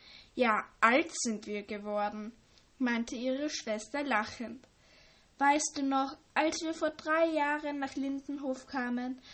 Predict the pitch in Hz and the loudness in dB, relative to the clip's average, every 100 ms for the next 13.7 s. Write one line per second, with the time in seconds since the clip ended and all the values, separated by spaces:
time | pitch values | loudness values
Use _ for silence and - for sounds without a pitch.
0 | - - 220 214 233 254 277 240 233 220 | -20 -4 0 2 6 6 6 2 2 -2
1 | 226 226 277 330 - 240 240 - 220 202 | 0 2 2 2 -2 -4 -4 -8 -6 -6
2 | 185 - - _ _ _ 262 330 330 - | -8 -14 -20 _ _ _ 0 0 0 4
3 | 226 214 202 208 220 240 _ _ _ _ | 6 6 2 -4 -10 -12 _ _ _ _
4 | _ - - 262 254 269 302 277 269 269 | _ -16 -2 0 4 4 4 2 0 -2
5 | 254 269 294 330 339 320 302 269 277 262 | -2 -4 0 0 0 -6 -6 -4 -6 -4
6 | - 320 302 254 226 220 226 202 196 254 | -2 0 2 2 2 0 -4 -4 -6 -10
7 | - _ _ _ - _ _ 285 320 330 | -14 _ _ _ -20 _ _ 0 2 2
8 | 320 302 277 269 294 277 262 - 233 208 | 2 2 2 0 0 0 0 0 4 4
9 | 208 202 226 - - _ - - _ - | 2 -4 -8 -12 -20 _ -20 -20 _ -20
10 | - - - 269 269 269 294 247 254 240 | -20 -20 0 2 6 6 6 4 0 2
11 | 220 220 220 220 220 214 - 220 240 233 | 4 4 4 0 -2 -4 -4 4 4 4
12 | 220 - - 247 254 233 226 240 240 208 | 0 -12 -2 6 8 8 6 2 0 -6
13 | - 202 190 196 214 196 214 | -6 -6 -2 -2 -2 -4 -10